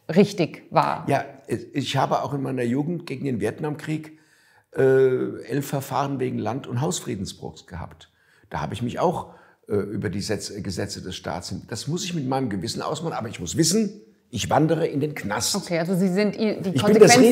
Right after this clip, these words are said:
Speaker 2: Risiko
Speaker 1: sind
Speaker 2: eingegangen.
Speaker 1: Ja,
Speaker 2: Hier war ein
Speaker 1: okay.
Speaker 2: siebzehnjähriger Junge, das war kein, äh, Terrorist, der konnte unsere Fußballnationalmannschaft, jeden mit Namen auswendig,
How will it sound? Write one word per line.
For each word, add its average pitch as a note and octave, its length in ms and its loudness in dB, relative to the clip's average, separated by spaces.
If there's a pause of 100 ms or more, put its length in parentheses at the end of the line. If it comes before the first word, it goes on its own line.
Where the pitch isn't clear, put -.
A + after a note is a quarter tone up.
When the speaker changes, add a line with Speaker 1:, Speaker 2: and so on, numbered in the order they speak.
(140)
Speaker 2:
Risiko G#3+ 240 6
Speaker 1:
sind - 60 -2
Speaker 2:
eingegangen. G3 500 6
Speaker 1:
Ja, E3+ 40 6
Speaker 2:
Hier E3 120 4
war D3+ 80 4
ein C#3+ 80 4
Speaker 1:
okay. D3 160 4
Speaker 2:
siebzehnjähriger D#3+ 580 4
Junge, A3 360 4 (220)
das C#3+ 180 0
war D3+ 120 4
kein, A2 300 -4 (340)
äh, A#2+ 200 8
Terrorist, C#3+ 600 4
der C#3+ 80 2
konnte D#3 260 2
unsere A#2+ 400 -2 (560)
Fußballnationalmannschaft, D#3+ 800 -4
jeden C#3 260 -4
mit A#2 140 -8
Namen G#2+ 300 -4
auswendig, G3+ 680 -2